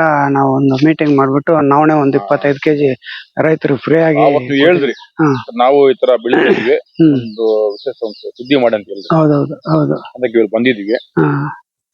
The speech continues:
Speaker 2: ತಮ್ಮ ಹೆಸರು ಹೇಳಿ, ಹೇಳಿ.
Speaker 1: ರಮಣಾರೆಡ್ಡಿ, ನಂಗ್ಲಿ, ಅದು ಎಂಚೋಡನಹಳ್ಳಿ ಗ್ರಾಮ. ಇಲ್ಲೇ ಸ್ವಲ್ಪ,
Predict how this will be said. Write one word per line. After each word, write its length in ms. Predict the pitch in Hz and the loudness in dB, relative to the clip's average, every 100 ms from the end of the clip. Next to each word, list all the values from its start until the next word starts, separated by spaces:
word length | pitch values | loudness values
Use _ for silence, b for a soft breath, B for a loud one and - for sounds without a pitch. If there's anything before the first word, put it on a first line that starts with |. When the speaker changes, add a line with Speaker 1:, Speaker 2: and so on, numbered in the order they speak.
| _ | _
Speaker 2:
ತಮ್ಮ 140 | 123 | -2
ಹೆಸರು 180 | 135 139 | -2 0
ಹೇಳಿ, 160 | 135 131 | 2 0
ಹೇಳಿ. 540 | - 127 143 185 _ - 170 | -2 -2 -2 -4 _ -4 0
Speaker 1:
ರಮಣಾರೆಡ್ಡಿ, 920 | 170 190 185 170 156 208 - _ _ _ _ _ _ _ _ - | 2 4 4 2 0 -2 -4 _ _ _ _ _ _ _ _ 0
ನಂಗ್ಲಿ, 640 | 160 165 165 151 - - _ _ _ _ _ _ _ 190 | 2 4 2 0 -6 -20 _ _ _ _ _ _ _ -2
ಅದು 160 | 165 175 | 0 2
ಎಂಚೋಡನಹಳ್ಳಿ 1120 | 165 165 165 180 180 170 160 180 190 165 151 | 2 2 2 2 2 2 2 2 2 0 -2
ಗ್ರಾಮ. 340 | 147 160 170 147 165 190 _ _ _ _ _ _ _ | -2 0 0 0 -4 -8 _ _ _ _ _ _ _
ಇಲ್ಲೇ 220 | 175 196 | 0 2
ಸ್ವಲ್ಪ, 300 | 185 170 156 | 2 -2 -2